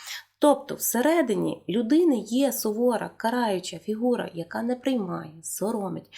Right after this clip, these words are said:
відкидає непривабливі частини. Як правило, це все людина не усвідомлює, а може проєктувати на інших. Їй здається, що люди можуть її засудити, відкинути,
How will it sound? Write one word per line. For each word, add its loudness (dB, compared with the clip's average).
відкидає 0
непривабливі -2
частини. -2
Як -4
правило, 2
це 2
все 2
людина 4
не 2
усвідомлює, 0
а -2
може 0
проєктувати -2
на 0
інших. 2
Їй 4
здається, 2
що 0
люди 4
можуть -2
її -4
засудити, 0
відкинути, -2